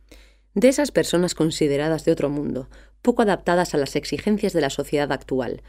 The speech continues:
a lo que se espera de nosotros. De esas personas que piensan más en el bienestar que en lo útil, reflexivas y filosóficas,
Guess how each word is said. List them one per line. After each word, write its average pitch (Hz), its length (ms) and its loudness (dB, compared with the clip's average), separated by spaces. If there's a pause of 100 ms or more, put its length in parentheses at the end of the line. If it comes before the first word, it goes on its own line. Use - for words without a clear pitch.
(320)
a 196 100 2
lo 202 120 4
que 202 100 4
se - 80 -2
espera 185 300 0
de 143 100 -6
nosotros. - 640 -10 (540)
De 220 100 8
esas 254 180 4
personas 226 400 4
que 175 100 6
piensan 170 380 4
más 185 240 2
en 165 80 4
el 143 80 0
bienestar 151 480 0
que - 80 -2
en 147 100 2
lo 143 100 -2
útil, 139 400 -8 (300)
reflexivas 180 600 2
y 165 60 0
filosóficas, - 800 -2